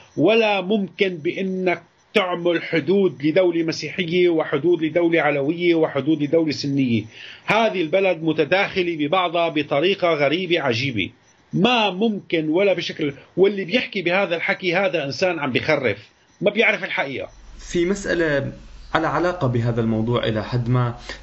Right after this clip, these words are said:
Speaker 2: قبل فترة بروفيسور اللاهوت المسيحي نجيب جورج عوض كتب مقالا بعنوان "لا أفق للحضور المسيحي في سوريا"، بالتزامن،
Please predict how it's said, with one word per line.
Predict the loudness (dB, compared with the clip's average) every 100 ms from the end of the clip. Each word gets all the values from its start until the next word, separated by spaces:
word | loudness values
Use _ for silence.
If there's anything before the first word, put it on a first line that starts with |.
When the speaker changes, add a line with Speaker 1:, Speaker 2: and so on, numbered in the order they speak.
| -4
Speaker 2:
قبل | 0 0
فترة | -2 -2 0 0
بروفيسور | 0 -2 -2 0 0 0
اللاهوت | 2 0 0
المسيحي | 0 0 0 -2 0 0
نجيب | 2 0 0
جورج | 0 0
عوض | 2 2 2 -2 -10 -16 -2
كتب | 0 2 2
مقالا | 0 0 2 2
بعنوان | 2 2 2 2 2
"لا | 0
أفق | 0 -2 0
للحضور | 0 0 0 2 2
المسيحي | 2 0 -2 0
في | 0 0
سوريا"، | 0 0 2 0 -2 -10 -16 -16 -2
بالتزامن، | 0 2 2 2 0 0 -2 -4